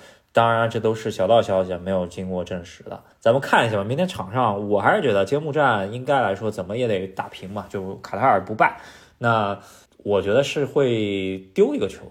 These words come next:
就是可能会二比一、三比一这种。当然，嗯，我觉得卡塔尔还是能拿下比赛的。那我觉得，呃，揭幕战咱们就聊到这儿吧。其实没有太大的牌儿，但是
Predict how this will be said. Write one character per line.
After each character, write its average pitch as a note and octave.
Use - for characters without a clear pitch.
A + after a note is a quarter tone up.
就 G2
是 F2+
可 -
能 G#2+
会 A#2+
二 B2
比 F#2+
一、 A#2+
三 C#3
比 G#2
一 B2
这 B2
种。 -
当 G2
然， -
嗯， F#2
我 F#2
觉 F#2+
得 G#2+
卡 G#2
塔 G#2+
尔 G#2
还 F#2+
是 G#2+
能 G#2
拿 G#2+
下 A#2
比 -
赛 -
的。 -
那 G2+
我 F2+
觉 G2
得， G2+
呃， G2
揭 C3+
幕 C3
战 A#2
咱 G2+
们 G#2
就 G2+
聊 A#2
到 C#3+
这 D#3+
儿 B2+
吧。 G2+
其 B2+
实 C3+
没 A#2+
有 B2
太 -
大 G2
的 F#2+
牌 -
儿， F#2
但 A2+
是 G#2